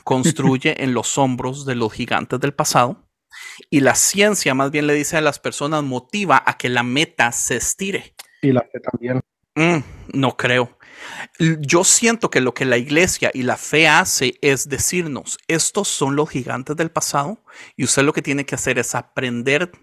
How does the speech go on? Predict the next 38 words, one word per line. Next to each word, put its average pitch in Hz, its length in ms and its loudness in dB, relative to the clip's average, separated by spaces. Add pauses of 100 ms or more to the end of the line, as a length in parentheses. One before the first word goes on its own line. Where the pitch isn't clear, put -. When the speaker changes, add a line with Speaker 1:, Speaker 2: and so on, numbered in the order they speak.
Speaker 1:
lo 127 240 -2
que 135 240 4
ellos 180 260 0
aprenden 208 460 -4
y 185 60 0
tratar 151 420 0
de 208 140 -4
llegar 190 300 0
a 180 80 8
donde 127 420 2
ellos 156 240 -4
llegaron, 135 320 2 (360)
y 135 120 -2
ahí 131 200 4
usted 139 280 -2
ya 131 80 0
cumple 123 320 -8
la 123 100 -4
meta. - 400 -8 (380)
Y, 160 100 2
brother, 165 340 6
para 120 180 2
mí 123 120 0
eso 131 160 -2
es - 80 -4
súper - 720 -2
limitante. 160 800 -2
Y 156 120 0
yo, 190 340 2 (120)
poniendo 202 380 4
estas - 220 2
dos 247 180 0
cosas, 123 320 0
lo 90 120 -4
de - 60 -8
la 107 80 -4
inteligencia 135 520 0
artificial, 143 640 2